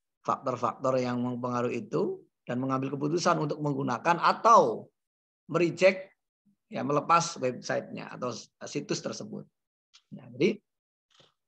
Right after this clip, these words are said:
dengan seperti ini maka siswa itu tidak harus nanti, eh, selalu diarahkan oleh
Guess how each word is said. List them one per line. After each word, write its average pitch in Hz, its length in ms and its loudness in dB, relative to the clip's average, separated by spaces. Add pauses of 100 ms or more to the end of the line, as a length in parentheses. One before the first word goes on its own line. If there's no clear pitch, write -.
(400)
dengan 185 240 2
seperti 196 400 4
ini 269 80 2
maka 233 400 2 (460)
siswa 208 300 4
itu 202 560 0
tidak 160 380 4
harus 160 180 -2
nanti, 127 560 -4 (960)
eh, 151 180 -4 (300)
selalu 190 560 4
diarahkan 160 560 -2
oleh 156 240 -2